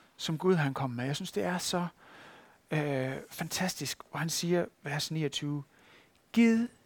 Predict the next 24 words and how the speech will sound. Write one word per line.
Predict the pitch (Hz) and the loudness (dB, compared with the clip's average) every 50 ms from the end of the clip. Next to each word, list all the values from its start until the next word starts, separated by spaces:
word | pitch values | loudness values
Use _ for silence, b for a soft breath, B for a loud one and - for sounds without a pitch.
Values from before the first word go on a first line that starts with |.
| _ _ _ - | _ _ _ -10
de | 160 - - | -8 -2 2
altid | 170 180 185 160 - - - 175 170 170 - - - _ b b b b b b b b b | 2 4 4 2 0 -2 -2 0 0 0 -2 -4 -14 _ b b b b b b b b b
må | 147 | -10
frygte | - - - 185 196 - - 170 | -6 0 0 0 0 2 0 0
mig | 160 165 175 175 170 | 2 2 4 4 6
i | 160 | 6
deres | 151 139 135 131 - | 6 4 4 2 0
hjerter | 143 139 143 147 151 151 135 | 0 2 2 2 2 2 0
og | 123 117 | 0 0
holde | 120 143 156 165 170 175 180 | 0 2 2 2 2 2 0
alle | - 156 156 156 160 | 2 2 4 4 4
mine | 156 147 143 143 | 2 0 -2 -2
befalinger, | 135 127 - 156 147 147 135 120 113 107 107 - b b b b b b b | -4 -2 0 2 2 2 0 -2 -6 -8 -8 -10 b b b b b b b
så | b - 151 | b -6 -2
det | 143 139 | -2 -2
må | 131 | -2
gå | - _ - 190 190 180 | -2 _ 2 4 4 4
dem | 165 - 151 156 170 175 | 4 4 4 4 4 2
og | 156 135 | 0 0
deres | 135 127 135 - - | 0 0 -2 -2 -4
børn | - - 165 160 147 127 120 | -2 0 0 2 2 0 -2
godt | - 135 127 143 - - _ _ _ _ _ - | -4 -4 -4 -4 -6 -10 _ _ _ _ _ -12
i | 143 127 120 123 131 | -10 -8 -6 -6 -6
evighed." | 131 127 110 104 107 110 | -6 -6 -8 -8 -8 -10